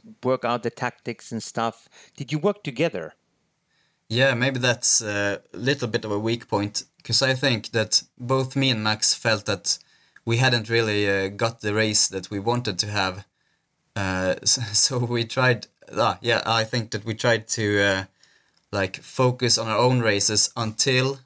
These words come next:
Speaker 2: we thought that we had got a really good race. And, uh, maybe we weren't really, uh, like, we didn't want to sacrifice our own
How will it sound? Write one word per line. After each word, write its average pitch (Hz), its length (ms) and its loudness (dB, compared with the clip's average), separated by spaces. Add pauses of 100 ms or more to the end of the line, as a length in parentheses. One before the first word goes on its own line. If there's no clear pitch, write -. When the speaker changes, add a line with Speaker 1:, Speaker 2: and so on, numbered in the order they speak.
(120)
Speaker 2:
we 110 140 -4
thought 104 260 -2
that 98 140 -8
we 101 160 0
had 92 260 -6 (340)
got 101 180 -6
a 104 60 -4
really 101 200 0
good 107 240 -4
race. 98 400 2 (720)
And, 101 180 0
uh, 101 140 2
maybe 113 300 0
we 104 160 -6
weren't 101 480 -2 (140)
really, 98 500 0
uh, 95 420 0 (580)
like, 104 480 -4
we 107 120 -6
didn't 107 280 -4
want 110 300 -4 (220)
to 107 120 -4
sacrifice 113 760 0
our 110 140 -2
own 113 300 0